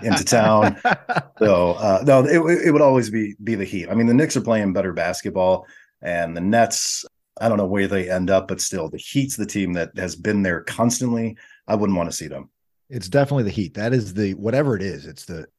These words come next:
Speaker 2: matchup problem or whatever it is. Uh, even before all these moves, the Cavs did not struggle against the Knicks or the Nets, really. The Heat give them trouble. Uh, they just do. So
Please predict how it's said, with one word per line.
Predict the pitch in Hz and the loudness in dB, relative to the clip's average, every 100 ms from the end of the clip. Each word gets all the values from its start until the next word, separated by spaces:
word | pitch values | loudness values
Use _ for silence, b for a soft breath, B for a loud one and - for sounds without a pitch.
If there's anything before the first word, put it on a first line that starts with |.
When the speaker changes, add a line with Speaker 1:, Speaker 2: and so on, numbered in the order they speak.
| _ _ | _ _
Speaker 2:
matchup | 92 95 117 131 117 | -10 -8 -4 -4 -4
problem | - 110 110 101 | -2 -2 0 -2
or | 87 | -4
whatever | 87 87 87 | -4 -6 -8
it | 87 | -10
is. | 85 76 | -10 -14
Uh, | 85 117 - _ | -20 -20 -20 _
even | 139 170 160 | -6 -2 0
before | 107 - 113 143 | 0 -4 -2 0
all | 104 | 0
these | 78 76 | -4 -12
moves, | 87 78 76 | -12 -12 -10
the | 85 | -12
Cavs | - 123 135 | -4 0 0
did | 107 87 | -2 -4
not | 92 101 - | -4 -6 -8
struggle | - 107 101 92 | -8 -4 -2 -4
against | 85 85 85 - | -6 -8 -10 -8
the | |
Knicks | 78 90 - | -6 -6 -4
or | 90 | -6
the | 80 | -6
Nets, | 76 82 92 - | -6 -6 -6 -6
really. | 92 95 110 123 - _ _ - | 0 2 4 2 -2 _ _ -8
The | |
Heat | 101 - 151 147 | -4 0 0 0
give | 110 92 | 0 0
them | 113 123 | 2 2
trouble. | 123 131 170 151 - - | 2 2 2 -2 -8 -10
Uh, | 92 | -12
they | 87 98 | -6 -4
just | 95 107 85 | -2 -4 -6
do. | - 117 107 - | -12 -10 -10 -14
So | - | -14